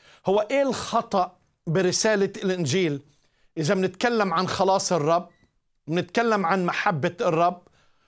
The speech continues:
وإن الله بغير حياتنا الشقية إلى حياة مليانة بمعنى، حياة فضلة وفياضة، وفي نفس الوقت إنه الله بغير حياتنا للأفضل،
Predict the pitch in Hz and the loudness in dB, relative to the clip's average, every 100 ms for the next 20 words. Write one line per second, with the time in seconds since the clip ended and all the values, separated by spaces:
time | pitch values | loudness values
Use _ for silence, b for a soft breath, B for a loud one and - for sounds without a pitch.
0 | _ 170 190 190 202 226 214 220 - 156 | _ -2 0 2 2 4 2 0 -4 -2
1 | 170 233 220 196 190 196 - 196 185 208 | 0 0 2 0 0 -2 -2 2 2 2
2 | 208 180 180 - 185 - 214 185 190 165 | 0 -4 -4 -2 -4 -2 -2 0 0 0
3 | - 185 180 190 170 160 170 196 165 123 | 0 0 2 2 2 0 2 0 -2 -6
4 | b b b b - 123 170 156 147 151 | b b b b -10 -2 0 0 -2 -2
5 | 202 208 190 190 185 _ _ - 175 180 | 0 0 0 -2 -6 _ _ 0 2 2
6 | 170 214 185 143 185 - 170 - 160 147 | 0 0 -2 0 0 0 -4 0 0 2
7 | 151 143 185 190 b b b b _ 165 | 2 2 0 -4 b b b b _ 2
8 | 185 180 180 - 214 208 208 - 208 262 | 4 2 -2 -4 0 2 0 -2 -2 -2
9 | - - - 247 233 196 175 175 - _ | -4 -2 -2 -2 0 2 2 0 -4 _
10 | _ _ _ - 185 196 208 196 170 202 | _ _ _ -4 -2 0 2 2 0 0
11 | 262 220 208 196 - - 196 208 202 190 | 0 0 -2 -2 -4 0 2 0 0 0
12 | 180 175 175 139 107 160 202 | 0 0 -2 -2 0 0 0